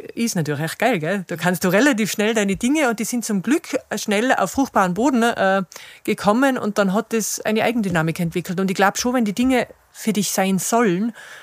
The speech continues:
dann funktionieren sie ja. Die Dinge, die erzwungen werden und die so schwer sind, und die sind vielleicht einfach nicht das Richtige.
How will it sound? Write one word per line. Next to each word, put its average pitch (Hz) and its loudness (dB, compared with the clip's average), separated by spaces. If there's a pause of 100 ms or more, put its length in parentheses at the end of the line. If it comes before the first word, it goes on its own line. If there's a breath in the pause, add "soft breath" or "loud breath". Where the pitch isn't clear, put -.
(240 loud breath)
dann 175 -2
funktionieren 202 0
sie 196 0
ja. 156 4
Die 170 -2
Dinge, 240 2
die 208 2
erzwungen 226 2
werden 175 2
und 175 -2
die 196 0
so 202 -2
schwer 220 0
sind, 196 0
und 175 -4 (400 loud breath)
die 208 0
sind 208 -2
vielleicht 185 -4
einfach - -4
nicht 185 0
das - -10
Richtige. 170 -6